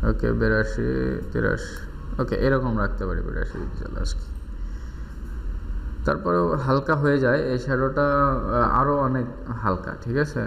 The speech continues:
আমাদের এখানে একটু ডিপ হয়ে গেছে, এটা অনেক হালকা। তো এখন আমরা আসলে কি করতে পারি দেখেন, হালকা যদি করতে চাই, তাহলে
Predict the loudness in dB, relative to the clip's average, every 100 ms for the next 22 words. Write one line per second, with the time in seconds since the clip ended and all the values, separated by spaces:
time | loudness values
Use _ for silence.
0 | -2 0 2 4 4 4 2 0 0 -4
1 | -6 -6 0 2 4 4 4 2 2 0
2 | -2 -2 -2 0 2 2 2 0 0 0
3 | -2 0 0 2 2 4 4 2 2 0
4 | 0 0 0 0 0 0 0 -2 -2 -6
5 | -8 -10 -10 -10 -2 0 2 2 2 2
6 | 2 0 0 0 2 0 -2 -2 2 4
7 | 4 4 4